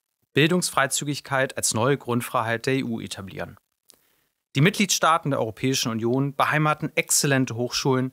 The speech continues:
mit vielfältigen Forschungsschwerpunkten und international anerkannter Expertise.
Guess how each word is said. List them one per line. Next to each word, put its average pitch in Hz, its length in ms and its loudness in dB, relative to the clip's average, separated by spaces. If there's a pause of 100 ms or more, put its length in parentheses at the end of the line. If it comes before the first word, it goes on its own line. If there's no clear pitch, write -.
mit 123 180 -4
vielfältigen 135 720 0
Forschungsschwerpunkten 139 1120 -2 (300)
und 127 120 0
international 135 840 0
anerkannter 113 540 -4
Expertise. - 600 -6